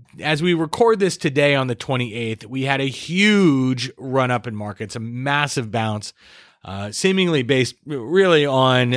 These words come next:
the central bank, uh, in the U K coming to the rescue from, uh, what is looking like a bond, uh, uh, a bond mess, really. Uh, going on there as liquidity kind of dries up and, and rates are flying around and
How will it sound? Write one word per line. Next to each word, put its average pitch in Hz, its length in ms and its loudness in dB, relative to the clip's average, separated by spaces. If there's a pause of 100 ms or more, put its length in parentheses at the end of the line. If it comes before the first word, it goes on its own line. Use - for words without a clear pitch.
(200)
the 117 400 0
central 147 360 0
bank, 117 500 -4 (360)
uh, 104 320 -8
in 120 140 -10
the 107 80 -6
U 117 160 -6
K 147 580 0 (540)
coming 143 240 2
to 127 100 2
the 120 80 6
rescue 110 600 2
from, 101 760 -2
uh, 98 240 -2
what 107 240 -2 (160)
is 113 180 0
looking 127 320 2
like 107 200 0
a 104 60 0
bond, 101 640 -2
uh, 98 240 -2 (540)
uh, 90 440 -6 (1300)
a 139 100 -6
bond 175 380 4
mess, - 460 0
really. 113 500 -2 (240)
Uh, 101 280 -4
going 113 340 -2
on 104 240 -6
there 95 260 -8
as 95 320 -10
liquidity 110 540 -4
kind 113 180 -6
of 98 80 -10
dries 98 300 -4
up 151 300 2
and, 110 420 -4
and 95 340 -10
rates 117 240 -4
are 98 120 -6
flying 101 340 -6
around 101 400 -8
and 87 240 -12